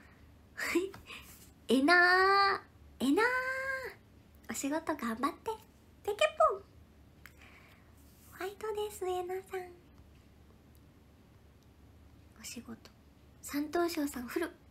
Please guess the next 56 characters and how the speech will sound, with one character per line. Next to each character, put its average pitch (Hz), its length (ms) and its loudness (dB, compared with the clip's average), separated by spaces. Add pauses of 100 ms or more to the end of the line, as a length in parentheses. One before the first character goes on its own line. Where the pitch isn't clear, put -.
(120)
あ - 20 -14
り 285 140 -6
が 320 100 -6
と 302 140 -6
う - 40 -4
ご 294 80 -2
ざ 294 140 -8
い 330 140 -6
ま 339 100 -8
す。 - 100 -18 (840)
ご - 120 -6
い - 120 -4
ご 339 100 -2
い。 349 60 -2 (1300)
あ - 20 -14
り 277 140 -8
が 269 220 -10
と 349 240 -6
う。 370 60 -12 (240)
お 269 60 -6
か 392 140 2
む 349 160 2
さ - 140 -8
ん。 277 100 -8 (480)
一 285 80 -2
点 254 300 -6
九 269 180 -6
周 277 160 -6
と 277 140 -10
カ 262 180 -10
ウ 277 60 -8
ン 285 60 -8
ト 285 100 -8
だ 294 60 -6
っ 294 40 -10
て。 - 220 -14
あ 262 80 -8
り 294 120 -6
が 339 100 -6
と 330 120 -8
う、 311 40 -6
ほ 285 120 -12
ぼ 285 140 -10
二 269 120 -6
周。 - 200 -8
あ - 880 -20
り 233 140 -8
が 240 80 -10
と 240 140 -12
う - 20 -12
ご 233 80 -8
ざ 262 140 -10
い 262 100 -6
ま 277 220 -2
す。 294 80 -10 (1900)
お、 247 40 -2